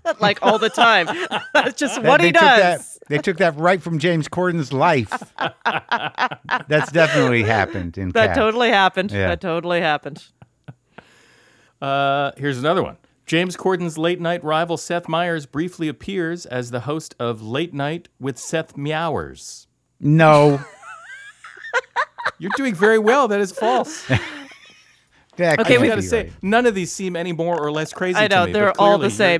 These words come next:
Speaker 1: same.
Speaker 3: you've got good radar.
Speaker 2: Thank
Speaker 1: It
Speaker 2: you
Speaker 1: is
Speaker 2: very
Speaker 1: hard,
Speaker 2: much.
Speaker 1: it
Speaker 2: Am I gonna win?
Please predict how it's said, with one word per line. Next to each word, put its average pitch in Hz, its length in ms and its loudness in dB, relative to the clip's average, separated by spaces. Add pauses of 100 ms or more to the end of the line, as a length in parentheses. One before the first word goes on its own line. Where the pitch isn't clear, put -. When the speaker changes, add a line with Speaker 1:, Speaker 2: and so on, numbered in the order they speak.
(100)
Speaker 1:
same. - 20 -20 (320)
Speaker 3:
you've 143 160 -10
got 151 200 -4
good 165 200 -4
radar. 143 480 -4 (140)
Speaker 2:
Thank 127 180 4
Speaker 1:
It - 60 4
Speaker 2:
you 220 40 4
Speaker 1:
is 101 80 2
Speaker 2:
very 110 120 6
Speaker 1:
hard, 110 100 4
Speaker 2:
much. 117 220 2
Speaker 1:
it - 120 -8 (140)
Speaker 2:
Am 113 100 -2
I 120 80 0
gonna 113 180 0
win? 123 360 0